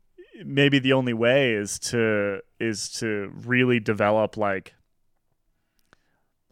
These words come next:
I don't, I don't know, like, it, I guess if a number of super popular tires, for example, maybe, like, i-, if you could get, if you could, if you could have a list and just say, "Listen, like, if you don't, if you don't comply to this,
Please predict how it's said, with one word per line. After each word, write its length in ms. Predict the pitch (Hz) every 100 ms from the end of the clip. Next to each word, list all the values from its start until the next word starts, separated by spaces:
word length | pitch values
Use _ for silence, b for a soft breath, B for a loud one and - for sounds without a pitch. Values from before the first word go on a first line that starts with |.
| _
I 40 |
don't, 140 | - 107
I 40 |
don't 140 | 104
know, 180 | 110 139
like, 200 | 104 107
it, 180 | - - _ _ _ _ _ -
I 80 | 135
guess 160 | 135
if 80 | 139
a 60 | 127
number 280 | 131 131
of 100 | 123
super 280 | - 143 127
popular 400 | 123 123 123 110
tires, 720 | - - 107 110 101 90 - -
for 160 | - 104
example, 420 | 95 95 87 95
maybe, 240 | 110 113 -
like, 260 | 113 - _ _ _ _
i-, 120 | 147 139
if 180 | 151 -
you 140 | 147
could 180 | 156 135
get, 280 | 143 135 B B B
if 120 | 135
you 120 | 156 185
could, 200 | 208 147
if 160 | 147
you 100 | 170
could 120 | 165
have 160 | 143 135
a 40 |
list 260 | 127 147 -
and 80 | 117
just 140 | 123
say, 200 | 127 113 b b b
"Listen, 320 | 147 208 139 110
like, 140 | 117
if 100 | 139
you 100 | 185
don't, 200 | 220 170 -
if 160 | 131
you 60 | 180
don't 200 | 208 170
comply 400 | 139 - 147 202
to 80 | 147
this, 380 | 117 110 -